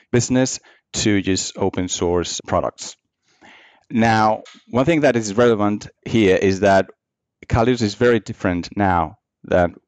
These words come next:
when we were founded ten years ago. At the time, we were all back-end developers, super nerdy, basically all white male.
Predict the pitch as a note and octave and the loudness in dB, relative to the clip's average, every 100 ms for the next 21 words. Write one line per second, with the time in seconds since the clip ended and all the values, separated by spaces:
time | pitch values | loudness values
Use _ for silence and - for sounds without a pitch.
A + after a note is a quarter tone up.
0 | - F2+ E2+ F2 F#2+ F2+ F2+ E2+ E2+ E2 | -6 -4 -4 -6 -4 -2 -2 0 0 0
1 | _ G2 F2 F2+ E2 - D2 - _ _ | _ -4 -4 -2 -2 -4 -8 -20 _ _
2 | _ _ _ _ _ A2 F#2 E2+ D#2 D2+ | _ _ _ _ _ -4 -2 -2 -2 -4
3 | C#2 _ _ _ _ - G2 G2 - C#3 | -4 _ _ _ _ -4 -2 -2 0 0
4 | C3 A#2+ G#2+ G#2 G#2 A2 A2+ A2+ G#2+ - | 2 2 2 4 4 2 2 0 -2 -8
5 | _ _ - G#2 G2+ - A2+ A2 G#2 G#2 | _ _ -6 0 0 0 -2 0 0 0
6 | F#2 - G1+ - - - _ - - A2 | 0 -4 -8 -8 -18 -20 _ -12 -2 0
7 | G#2 G#2 G#2+ G#2+ G#2+ G#2+ G#2+ G#2 G2+ E2+ | 2 2 2 2 2 0 0 0 0 0
8 | D#2 D#2 - - A2 - - G#2 G#2 G#2 | -2 -4 -4 0 0 0 -2 0 0 -2
9 | G2 - - G2+ G#2+ G#2+ A#2+ G#2 G2+ F#2+ | -2 -6 -2 0 2 0 -2 -2 -2 0
10 | G2 F#2 D2+ - | -2 0 -2 -4